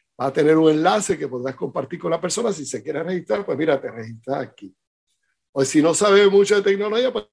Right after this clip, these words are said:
tú vienes, entras y lo, y lo registras con tu enlace. Pero siempre es importante saber que tenemos ya el sistema montado. El perfil de las personas y de los miembros que han tenido éxito tienen unas características.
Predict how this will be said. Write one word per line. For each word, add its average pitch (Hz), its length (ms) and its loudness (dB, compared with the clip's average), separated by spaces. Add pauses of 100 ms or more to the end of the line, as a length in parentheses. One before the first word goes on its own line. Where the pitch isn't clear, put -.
(120)
tú 202 120 0
vienes, 220 280 -2
entras 220 300 -4
y 170 40 -4
lo, 165 160 -4
y 156 140 -6
lo 156 180 -2
registras 151 320 -4
con 196 160 -2
tu 196 100 0
enlace. 131 500 -6 (340)
Pero 147 360 4
siempre 170 480 2
es 208 60 6
importante 190 460 -2
saber 202 360 0
que 160 140 -6
tenemos 160 440 -2
ya 160 120 -4
el 156 80 -6
sistema 151 400 -6
montado. 113 600 -10 (1080)
El 165 140 2
perfil 170 380 4
de 226 140 6
las 208 200 -4
personas 196 440 0
y 190 40 0
de 160 100 0
los 131 100 -2
miembros 151 300 -6
que - 80 -8
han 107 100 -2
tenido 185 400 0
éxito 143 600 -2
tienen 143 260 -4
unas 143 220 -4
características. 107 920 -14